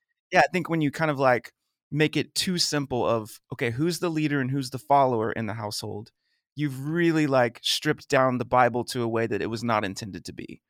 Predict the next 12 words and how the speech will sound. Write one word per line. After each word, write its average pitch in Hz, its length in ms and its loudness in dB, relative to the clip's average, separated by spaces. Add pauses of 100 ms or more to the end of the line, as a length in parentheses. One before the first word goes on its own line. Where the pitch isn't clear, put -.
(320)
Because 131 360 -6
I 143 140 6
am 147 160 2
called 127 320 0
to 120 180 -6 (140)
be 131 280 -2
a 113 140 -4
follower, 123 800 -2
a 123 80 -4
follower 151 840 2
of 135 320 0
Jesus, 113 600 -8